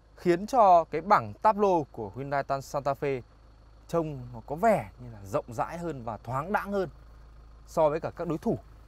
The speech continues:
trong cùng phân khúc. Các bạn có thể thấy rằng là, ờ, cái, ờ, dạng thiết kế chia làm hai tầng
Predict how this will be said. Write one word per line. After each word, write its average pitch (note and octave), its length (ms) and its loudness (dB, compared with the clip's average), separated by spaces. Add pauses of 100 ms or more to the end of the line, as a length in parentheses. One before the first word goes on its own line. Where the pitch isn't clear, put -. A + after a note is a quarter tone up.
(180)
trong E3 180 -10
cùng D#3+ 120 -4
phân D3+ 120 -6
khúc. B3 160 -6 (520)
Các G3 80 -4
bạn G3+ 200 8
có F#3 80 0
thể D3+ 160 -2
thấy C3+ 160 -4
rằng D#3+ 240 0
là, B2+ 240 4 (340)
ờ, C3+ 220 0
cái, B2+ 320 -4
ờ, F#3+ 200 4 (180)
dạng C3+ 240 -4
thiết G3+ 200 -4
kế C#3 220 0
chia E3+ 220 0
làm A#2 160 -2
hai C#3+ 180 0
tầng A#2+ 180 0